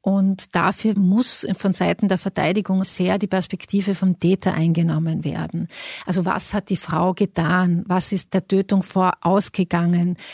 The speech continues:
Und da gibt's dann meistens eine sehr schlechte Kombination aus Medienberichten, die darauf fokussieren, dass einer Tat ein Streit vorausgegangen ist, eine Obsorgestreitigkeit, als ob das jetzt eine Rolle spielen würde.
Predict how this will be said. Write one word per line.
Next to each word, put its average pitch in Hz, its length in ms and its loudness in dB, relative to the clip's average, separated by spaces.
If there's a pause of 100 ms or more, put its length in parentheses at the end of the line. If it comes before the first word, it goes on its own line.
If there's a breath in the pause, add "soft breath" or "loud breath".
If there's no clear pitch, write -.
(260 loud breath)
Und 208 240 0
da 170 160 2
gibt's - 380 -2
dann 202 180 2
meistens 190 480 -2
eine 196 560 -4
sehr - 240 -2
schlechte 190 440 0
Kombination 196 760 0
aus 180 300 0
Medienberichten, 190 1120 0
die 196 280 0 (360 loud breath)
darauf 185 260 2
fokussieren, 208 680 -2
dass - 360 -4
einer 190 340 0
Tat - 480 0
ein 190 160 2
Streit 180 520 0
vorausgegangen 180 920 -2
ist, 175 300 -4
eine 180 260 0
Obsorgestreitigkeit, 180 1500 -2
als 170 140 0
ob 165 140 -2
das 196 160 2
jetzt - 320 -2
eine 190 220 4
Rolle 185 280 4
spielen 170 480 0
würde. 170 340 2